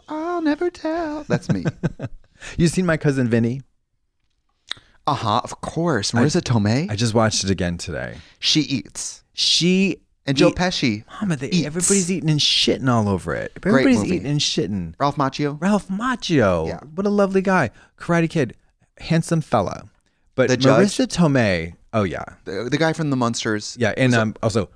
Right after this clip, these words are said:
Speaker 2: Sometimes
Speaker 1: Cemetery.
Speaker 2: Dead is better.
Speaker 1: Sometimes
Speaker 2: Yeah.
Speaker 1: dead is better, Gage.
Speaker 2: Yeah. Um, yeah,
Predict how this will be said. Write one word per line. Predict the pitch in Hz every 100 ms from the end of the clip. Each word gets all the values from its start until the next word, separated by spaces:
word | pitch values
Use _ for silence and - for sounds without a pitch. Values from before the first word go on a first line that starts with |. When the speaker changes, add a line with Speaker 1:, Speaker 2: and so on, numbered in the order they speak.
| -
Speaker 2:
Sometimes | - 113 85
Speaker 1:
Cemetery. | 110 98 92
Speaker 2:
Dead | 87
is | 80
better. | 87 - - - -
Speaker 1:
Sometimes | 113 110
Speaker 2:
Yeah. | 117 110 101
Speaker 1:
dead | 110 101
is | 95
better, | 151
Gage. | 101 80 80 - - _
Speaker 2:
Yeah. | 113 98 78 _ _ _ _ - - _ -
Um, | 95 85 76 71 - - - - _ _ _ _ _
yeah, | 65 - 120 104 82